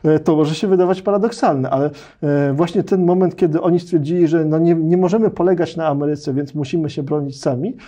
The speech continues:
to był ten moment, kiedy Ameryka stwierdziła, że no, my musimy im pokazać, że oni mogą na nas polegać, bo, <laughs> bo, bo potrzebujemy, żeby oni przypadkiem nie ch-, nie zechcieli jednak do-, skapitulować.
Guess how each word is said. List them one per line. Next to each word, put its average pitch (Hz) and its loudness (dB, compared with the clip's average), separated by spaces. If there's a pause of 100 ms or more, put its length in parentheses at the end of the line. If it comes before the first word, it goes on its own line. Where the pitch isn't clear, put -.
(240)
to 185 2
był 196 0
ten 196 0
moment, 180 0
kiedy 180 0
Ameryka 170 0
stwierdziła, 151 0
że 165 2
no, 156 0
my 160 2
musimy 156 -2
im 156 -2
pokazać, 147 0
że 156 0
oni 147 0
mogą 147 -2
na 143 -4
nas 143 -8
polegać, 180 -4 (340)
bo, 135 0 (320)
<laughs> - -2
bo, 175 2
bo 151 0
potrzebujemy, 156 2 (240)
żeby 160 2
oni 165 2
przypadkiem 170 -2
nie 160 2
ch-, - -10
nie 156 2
zechcieli 151 0
jednak 143 -2
do-, 151 -2
skapitulować. 165 -4